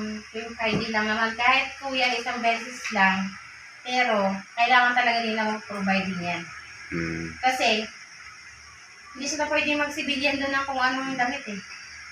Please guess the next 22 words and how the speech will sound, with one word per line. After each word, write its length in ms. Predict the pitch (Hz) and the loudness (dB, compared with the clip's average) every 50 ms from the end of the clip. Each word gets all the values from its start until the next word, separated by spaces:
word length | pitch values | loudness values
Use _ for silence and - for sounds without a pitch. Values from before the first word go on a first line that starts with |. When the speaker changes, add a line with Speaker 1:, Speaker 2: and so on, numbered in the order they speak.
| - - - - - 226 | -16 -18 -18 -14 -6 0
Speaker 1:
Kailangan 300 | 233 254 262 277 269 - | 2 4 4 4 2 0
pili 200 | 269 240 220 233 240 | -4 -6 -6 -6 -6
talaga. 300 | 233 233 220 208 214 233 226 - - - - - - - - - - | -4 -2 -2 -2 -2 -2 -4 -6 -10 -14 -16 -18 -16 -16 -16 -12 -6
Speaker 2:
Hmm. 360 | 87 87 80 78 78 78 78 78 78 - - - - - - - - - - - - - - - - - - - - - - - - - - - - - - - - - - - - - - - 147 - - - - - - - - | -4 -4 -4 -4 -4 -6 -8 -8 -10 -12 -14 -14 -16 -16 -16 -16 -16 -16 -16 -14 -14 -16 -16 -16 -16 -16 -16 -16 -16 -16 -14 -16 -16 -16 -16 -16 -16 -16 -16 -16 -16 -16 -16 -16 -16 -12 -6 -2 -2 0 0 -2 -4 -8 -8 -2 4
Speaker 1:
Kaya 160 | 262 269 285 | 6 8 10
nga 180 | 302 302 285 285 285 | 10 10 10 8 8
yung 180 | 285 285 285 277 277 277 277 269 | 6 4 4 2 0 0 0 2
ma-comment 460 | 262 262 277 269 269 262 269 262 - | 4 4 4 4 4 2 0 -2 4
dyan 260 | - 240 233 233 233 233 226 | 6 8 8 8 6 6 4
nga, 140 | 220 214 208 214 214 - - - _ _ _ _ | 4 4 4 2 0 -4 -10 -18 _ _ _ _
pag 260 | _ - 233 233 247 269 | _ 2 2 2 2 2
na-interview, 680 | 262 262 277 277 269 311 294 294 302 254 285 285 285 | 2 2 0 0 4 4 6 6 6 4 4 6 6
laging 360 | 285 262 247 247 247 247 247 | 8 10 10 10 8 6 4
may 160 | 262 254 254 254 | 2 2 2 2
problema. 960 | 247 254 254 254 - 262 277 285 294 294 294 277 254 262 269 262 262 262 262 | 2 2 2 2 2 6 6 8 8 8 8 8 8 8 8 8 8 6 4
Hindi 160 | 262 294 294 | 0 0 0
ko 80 | 311 302 | 0 0
naman 240 | 302 294 285 269 | 2 2 2 4
lahat 240 | 262 269 262 254 254 | 6 4 4 4 0
pinapashoulder 720 | - 285 277 277 262 269 262 - 269 240 233 220 240 240 240 | -4 -2 0 0 0 0 -2 -2 -2 -2 -2 -2 -2 -2 -2
sa 240 | 240 247 233 220 | 0 2 2 2
vlog, 240 | 202 196 185 175 165 | 4 2 2 2 2